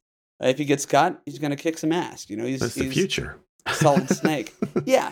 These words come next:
Speaker 1: but I, you know, it just don't, don't make him so reliant on his technology that he's not worth being a badass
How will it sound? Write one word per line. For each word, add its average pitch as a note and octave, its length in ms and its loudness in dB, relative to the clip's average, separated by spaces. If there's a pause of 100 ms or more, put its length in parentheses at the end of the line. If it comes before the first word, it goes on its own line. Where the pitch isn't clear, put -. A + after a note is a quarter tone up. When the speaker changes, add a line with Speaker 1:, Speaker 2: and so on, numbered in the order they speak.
(160)
Speaker 1:
but - 100 4
I, D3+ 120 6
you D#3+ 160 4
know, B2+ 160 4
it B2+ 180 0
just D#3 240 -8
don't, G3+ 400 0
don't G3+ 260 0 (140)
make C#3+ 240 0
him C3 480 0 (840)
so D3 300 4
reliant B2 460 2
on A#2 120 -4
his G#2+ 140 -8
technology A#2 580 -2
that A2 140 -6
he's A#2 160 -6
not B2 320 0
worth A#2+ 240 -6 (1120)
being B2 640 2 (140)
a G#2+ 60 -2
badass A2+ 840 0